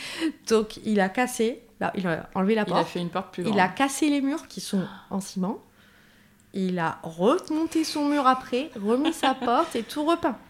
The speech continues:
Speaker 1: Voilà.
Speaker 2: Ah ouais.
Speaker 1: Et ça, évidemment, il m'a pas compté d'argent.
Speaker 2: Alors que le mur était fini et peint.
Speaker 1: Ah oui, oui, tout
Speaker 2: Ah
Speaker 1: à fait.
Speaker 2: ouais. Pff.
Speaker 1: Voilà. Bon. C'est comme ça, les aléas des travaux.
Speaker 2: Alors, est-ce que tu peux me donner un, un mot ou deux pour décrire cette petite maison avant,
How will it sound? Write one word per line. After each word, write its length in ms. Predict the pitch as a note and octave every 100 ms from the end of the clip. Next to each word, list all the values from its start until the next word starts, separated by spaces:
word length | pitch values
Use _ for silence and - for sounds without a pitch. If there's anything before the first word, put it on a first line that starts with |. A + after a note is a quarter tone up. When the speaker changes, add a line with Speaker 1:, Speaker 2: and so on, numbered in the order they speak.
| - -
Speaker 1:
Voilà. 180 | A3+
Speaker 2:
Ah 20 | D3+
ouais. 60 | - - - -
Speaker 1:
Et 100 | F#3
ça, 220 | - F3+
évidemment, 540 | G#3 - F3+ E3+ E3
il 60 | G3
m'a 140 | F#3 D#3 - - _ - -
pas 140 | F3
compté 320 | E3+ E3+ D#3 -
d'argent. 320 | - E3 - D3+ -
Speaker 2:
Alors 160 | F3+ F3
que 100 | F3+
le 60 | G#3
mur 80 | G#3+
était 140 | F#3+
fini 300 | - F#3 A3+
et 60 | F#3+
peint. 240 | G#3+ G#3+ -
Speaker 1:
Ah 60 | A#3+
oui, 80 | D#4+
oui, 100 | D#4
tout 80 | C#4+ E3+
Speaker 2:
Ah 80 | E3+
Speaker 1:
à 40 |
fait. 60 | F3
Speaker 2:
ouais. 240 | F3 - -
Pff. 420 | - - - A3 - - -
Speaker 1:
Voilà. 260 | F#3+ F#3 A3 D#4 D4+
Bon. 120 | B3 C4 A#3
C'est 180 | - A3+
comme 180 | A3+ G#3
ça, 240 | G#3 F#3
les 160 | G3+ G#3+
aléas 320 | G#3 G#3 G#3+
des 160 | A3 C3
travaux. 360 | - - - - - _ - - -
Speaker 2:
Alors, 140 | F3+ F3+
est-ce 100 | A3+
que 100 | -
tu 80 | G3
peux 80 | -
me 80 | G#3
donner 220 | G3+ G3+
un, 280 | F#3+ F#3 F3+
un 80 | G3+
mot 240 | G#3 C4+
ou 60 | A#3+
deux 200 | F#3 A#3
pour 220 | A#3 F#3+
décrire 320 | E3+ F3+ A#3
cette 300 | A#3 G3 -
petite 300 | - - - G3
maison 320 | F#3+ G3+ G#3+ - _ _ _ -
avant, 360 | G3 F3+ F3